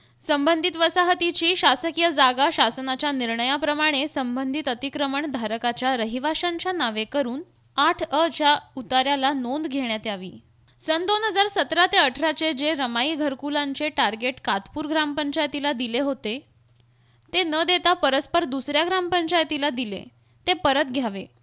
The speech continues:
या प्रमुख मागण्यांच्या अनुषंगाने सतरा सप्टेंबर रोजी पैठण येथील पंचायत समितीसमोर उपोषण करण्यात आले. मात्र लेखी आश्वासन दिल्याने हे उपोषण स्थगित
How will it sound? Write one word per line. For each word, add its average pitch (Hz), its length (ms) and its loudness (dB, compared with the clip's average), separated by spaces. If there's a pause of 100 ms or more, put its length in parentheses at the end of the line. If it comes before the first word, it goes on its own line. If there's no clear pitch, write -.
(200)
या 302 160 6
प्रमुख 403 360 0
मागण्यांच्या 349 520 2
अनुषंगाने 294 680 -2
सतरा 262 380 -2
सप्टेंबर 285 580 -4
रोजी 269 280 -2
पैठण 262 460 -4
येथील 233 440 -4
पंचायत 247 420 0
समितीसमोर 339 680 -2
उपोषण 269 520 -4
करण्यात 220 400 -4
आले. 202 240 -8 (280)
मात्र 285 320 0
लेखी 339 300 2
आश्वासन 349 720 2
दिल्याने 277 580 -2
हे 311 200 -6
उपोषण 277 480 -4
स्थगित 269 420 -6